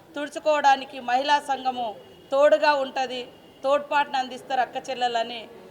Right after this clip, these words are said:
ఈరోజు మహిళా సంఘాలలో ఉన్నటువంటి సభ్యులందరికీ కూడా ఇన్సూరెన్స్ కూడా పెట్టడం జరిగింది.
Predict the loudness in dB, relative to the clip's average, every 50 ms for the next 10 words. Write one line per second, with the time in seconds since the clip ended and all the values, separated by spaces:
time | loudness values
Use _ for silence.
0 | -16 -10 -6 -2 0 0 0 0 -2 -2 -2 -2 0 0 0 -2 -2 -2 -4 -6
1 | -2 0 2 2 4 4 4 4 4 2 -2 -2 -2 -2 -4 -4 -4 -4 -10 -10
2 | -8 -6 -6 -6 -6 -2 0 0 0 2 0 -4 -4 -4 -6 -4 -2 4 4 4
3 | 4 4 0 -4 -10 -20 -20 -20 -20 -18 -14 -10 -10 -8 -8 -2 4 4 4 4
4 | 2 -4 -4 -4 -4 -4 -4 -6 -6 -4 -4 -4 -4 -4 -6 -6 -6 -6 -8 -16
5 | -16 -18